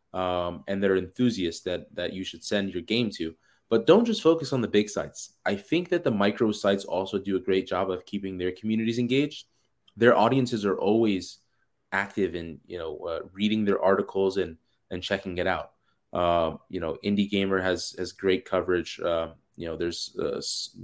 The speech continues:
smaller sites as well. Um, Niche Gamer, you know, Bleeding Cool, all these sites, they, they do a phenomenal job. They may not have thirty, thirty million readers a month,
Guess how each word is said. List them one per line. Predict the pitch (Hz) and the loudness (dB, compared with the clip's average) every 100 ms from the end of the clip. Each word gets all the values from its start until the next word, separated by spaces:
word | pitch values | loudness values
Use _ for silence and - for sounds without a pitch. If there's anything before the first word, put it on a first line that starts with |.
| - | -6
smaller | - 104 95 92 | -4 2 4 4
sites | 90 95 92 90 | 4 2 2 0
as | 90 | 0
well. | 95 90 90 - _ _ _ - | 2 4 0 -6 _ _ _ -4
Um, | 87 85 90 | -2 0 0
Niche | 95 - | -2 0
Gamer, | 95 90 90 87 87 - | 2 2 4 2 0 -6
you | 82 | -8
know, | 76 | -4
Bleeding | 87 92 90 | 0 0 0
Cool, | - 95 | 0 2
all | 92 104 | 6 4
these | 104 101 | 4 4
sites, | 101 98 | 4 4
they, | - 90 | 0 0
they | 87 90 | 0 -4
do | 101 92 | 0 -2
a | |
phenomenal | - 95 95 90 87 | 0 0 0 -2 6
job. | 143 139 - - _ _ | 8 8 6 -2 _ _
They | 98 | 2
may | 101 110 | 4 4
not | 104 | 4
have | 98 | 2
thirty, | 107 101 101 95 - - | 4 4 4 0 -4 -4
thirty | 98 98 | -2 0
million | 98 95 90 | -2 -2 0
readers | 95 92 92 | -2 -2 -4
a | |
month, | 98 131 90 | 2 2 0